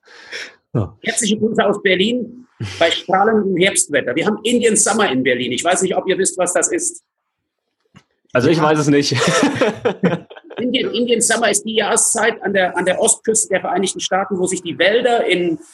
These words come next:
Speaker 2: Maine, in New Hampshire, im U S, äh, s-, s-, äh, Bundesstaat New York und anderswo, äh, bunt färben, in allen gelb und rot Tönen. Und das bezeichnet man, äh,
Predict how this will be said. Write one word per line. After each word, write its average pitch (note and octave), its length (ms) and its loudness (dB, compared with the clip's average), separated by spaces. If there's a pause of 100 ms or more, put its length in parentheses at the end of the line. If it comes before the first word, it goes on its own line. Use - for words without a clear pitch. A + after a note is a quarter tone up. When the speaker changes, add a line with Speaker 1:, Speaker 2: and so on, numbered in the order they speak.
(240)
Speaker 2:
Maine, G#3+ 580 2
in E3 260 0
New E3 180 2
Hampshire, G3+ 640 0
im E3 100 -2
U E3 80 0
S, E3 400 0
äh, E3+ 240 0
s-, - 340 0
s-, - 280 -6
äh, D#3 320 -4
Bundesstaat F3 600 -2
New E3+ 100 0
York D#3+ 360 2 (440)
und E3+ 180 -2
anderswo, F#3+ 800 0
äh, C#3 160 -4 (540)
bunt B3 240 2
färben, A3 720 0 (100)
in - 180 -2
allen A3 420 0
gelb A3+ 380 0 (160)
und E3+ 200 2
rot F#3+ 300 0
Tönen. G#3+ 440 2 (280)
Und E3 180 -2
das D#3 120 -4
bezeichnet E3+ 500 0
man, E3 520 0
äh, D3+ 200 2